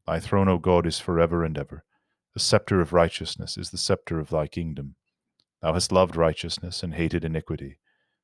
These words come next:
Therefore God, even thy God, hast anointed thee with the oil of gladness above thy fellows. And thou, Lord, in the beginning hast laid the foundation of the earth,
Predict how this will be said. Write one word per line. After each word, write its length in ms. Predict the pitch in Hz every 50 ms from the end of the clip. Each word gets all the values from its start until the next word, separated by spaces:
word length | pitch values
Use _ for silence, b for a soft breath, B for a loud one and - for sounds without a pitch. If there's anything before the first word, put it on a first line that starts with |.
| _ _ -
Therefore 360 | 90 87 85 - - 90 82
God, 340 | - - 90 92 90 90 87
even 220 | 87 80 90 87
thy 220 | 82 87 87 90 87
God, 280 | - 85 78 78 73
hast 220 | 78 80 - - -
anointed 420 | 82 78 82 87 82 90 87 73
thee 140 | 85 85 82
with 200 | 80 85 80 -
the 120 | 85 73
oil 300 | 80 90 90 92 90 87
of 100 | 85 80
gladness 540 | - - 87 87 90 82 - 90 80 - -
above 260 | 82 - 80 78 73
thy 160 | 78 78 78
fellows. 560 | 73 - - 80 73 71 69 67 69 - - _ _ _ _ _ _ _ _ _ _ _ _ _ _ _
And 120 | - 82 78
thou, 140 | 87 92 98
Lord, 260 | 95 98 98 98 90
in 80 | 90
the 40 | 90
beginning 460 | 80 90 82 87 95 90 82 80 76
hast 240 | 71 80 80 - -
laid 240 | 90 87 90 92 90
the 80 | 87 87
foundation 580 | - 95 90 87 80 87 90 87 - - 90
of 120 | 80 73 80
the 140 | 82 80
earth, 300 | 80 78 78 80 - _